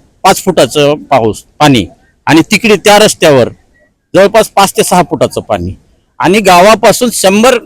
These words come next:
म्हणजे एक कि-, मीटरचं, एक किलोमीटरचं अंतर आहे, जे की सा-, पाणी पूर्ण इतकं पाणी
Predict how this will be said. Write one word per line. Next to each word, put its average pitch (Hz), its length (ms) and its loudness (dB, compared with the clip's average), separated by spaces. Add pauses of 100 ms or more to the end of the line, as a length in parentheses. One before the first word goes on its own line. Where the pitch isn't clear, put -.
(240)
म्हणजे 170 200 2
एक 233 220 0 (120)
कि-, 175 160 -4
मीटरचं, 214 400 0
एक 196 300 2
किलोमीटरचं 196 520 0
अंतर 151 280 0
आहे, 101 240 -2 (680)
जे 156 80 0
की 202 100 -2
सा-, - 300 -2 (100)
पाणी 185 260 2
पूर्ण 214 280 0
इतकं 196 240 -2
पाणी 151 240 0